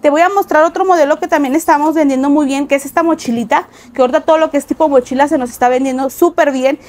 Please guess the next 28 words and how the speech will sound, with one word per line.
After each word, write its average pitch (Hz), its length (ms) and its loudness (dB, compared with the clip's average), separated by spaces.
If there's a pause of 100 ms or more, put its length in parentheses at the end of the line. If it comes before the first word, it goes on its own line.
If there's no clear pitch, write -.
(160)
Es 302 200 0
una 381 180 4
bolsa, 330 300 0
este 330 320 0
bolsa 370 400 0 (360)
tú 349 120 4
la 381 160 4
puedes 370 260 2
pedir 311 400 2
con 349 340 0
tejido 330 540 2 (140)
o 285 220 4
sin 247 280 -2
tejido. 294 540 0 (500)
Es 294 220 -2
una 359 160 2
bolsa 349 240 2
también 294 320 -2
de 294 100 2
piel, 285 380 2 (260)
quiero 285 180 0
que 349 120 0
la 277 80 4
veas 247 180 2
cómo 294 180 2
viene 277 240 2
por 247 240 0
dentro, 240 460 0